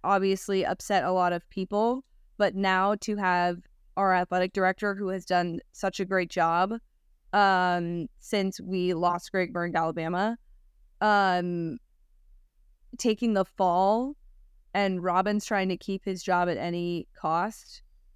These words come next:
has, j-, I just wanna say, as an Arizona fan and an Arizona alumni, like, that to me is just absolutely ridiculous. If you're gonna lend our athletics department fifty million dollars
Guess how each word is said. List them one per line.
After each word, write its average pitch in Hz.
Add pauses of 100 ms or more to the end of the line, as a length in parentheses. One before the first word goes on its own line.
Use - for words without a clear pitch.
(100)
has, 196 (260)
j-, 202
I 202
just 196
wanna 196
say, 180
as 175
an 190
Arizona 180
fan 175
and 165
an 170
Arizona 170
alumni, 180
like, 175
that 175
to -
me 175
is 180
just -
absolutely 170
ridiculous. 175
If 185
you're 196
gonna 240
lend 196 (460)
our 196
athletics 196
department 208
fifty 202
million 180
dollars 180